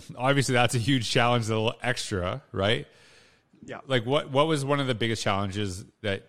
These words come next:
Speaker 1: you faced because of covid? Like, what was some of the struggles that you had, like, in your schools? And I don't know if you were, like, fa-,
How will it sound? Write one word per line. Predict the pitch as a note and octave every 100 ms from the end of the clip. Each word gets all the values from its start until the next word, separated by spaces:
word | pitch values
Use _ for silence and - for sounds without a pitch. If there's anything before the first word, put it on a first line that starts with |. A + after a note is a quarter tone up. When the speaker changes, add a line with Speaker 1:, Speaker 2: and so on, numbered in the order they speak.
| A#2+
Speaker 1:
you | A2
faced | - A#2+ A#2 -
because | G#2+ - G2+ F#2
of | E2+ -
covid? | F#2+ F#2 - - -
Like, | G#2+
what | G#2 A#2
was | A#2
some | A#2+ A2
of |
the | G2+
struggles | - G#2+ G2+ G2
that | G2+
you | G2
had, | F#2 F2+ F#2
like, | F#2+ F#2+
in | G2
your | F#2
schools? | F2+ - A2 -
And | G#2+
I | A#2
don't | C3+
know | C3+ C3
if | B2
you | B2+ B2
were, | A#2
like, | A2 -
fa-, | A2